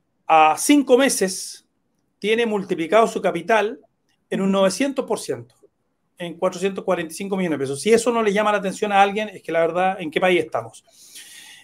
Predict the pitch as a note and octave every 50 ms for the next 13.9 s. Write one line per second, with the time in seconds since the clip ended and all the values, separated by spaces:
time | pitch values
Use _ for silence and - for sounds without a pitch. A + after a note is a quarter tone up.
0 | _ - F#3+ F#3 - - F#3 F#3+ G3 G3+ G3 - - G3 G3 G3 F#3+ G3 - -
1 | F#3 F#3 F#3+ F#3 G3 G#3 B3 C#4+ E4 E4+ D#4+ D4+ C4 B3 A3+ - B3+ B3+ B3 A3+
2 | G3 F#3+ G3 A3+ - - E3+ G3 G3+ G#3+ G#3+ - F#3+ F3+ - G#3 G#3+ G3+ F#3+ -
3 | - G3 F#3+ F3+ E3+ D#3 - E3 D#3+ D#3+ D#3 - - G#3 A3 A3 G#3+ G#3+ F#3 F3
4 | E3 D3+ - E3+ E3 D#3+ D#3+ F3 F#3+ G3 G3+ G#3 A3 F3+ - - F3 F3 E3+ E3
5 | D#3+ - F#3+ F#3+ F#3 F#3+ F#3+ F#3+ - G#3 G#3 G#3 - F3 F3 F3+ F#3 G3 - D#3+
6 | D#3 D#3 - D3+ C#3+ - D#3+ E3 E3+ F3 D#3+ - F#3 G3 F#3+ _ _ _ _ _
7 | _ _ _ _ - D3+ F3 E3+ F#3 F#3 F3+ D#3+ - G3 G3 G3 G3+ - _ _
8 | _ _ _ _ _ _ _ _ - - E3+ E3 E3 D#3+ D#3+ D#3 F3 - F3+ -
9 | - F#3+ - - F3 D3+ - F3+ G#3 G3 - - B3+ A#3 - - - _ _ _
10 | _ _ _ _ _ - - - _ - - - G3 G#3 A3 A3+ A3 G#3+ F#3+ F#3+
11 | F#3+ F#3+ - - G3 G3+ G#3 G3 G#3 F#3+ - F#3+ F#3+ - E3+ - - D#3+ D3+ -
12 | G3+ G3 F#3 - - G3+ G#3+ - - - - - - G#3+ G#3 G#3 A3 A3+ A#3 A#3
13 | - - F3 E3+ F3 E3+ E3+ E3+ E3 D#3+ D#3+ D#3 D#3 D#3 D3+ D3+ D3+ -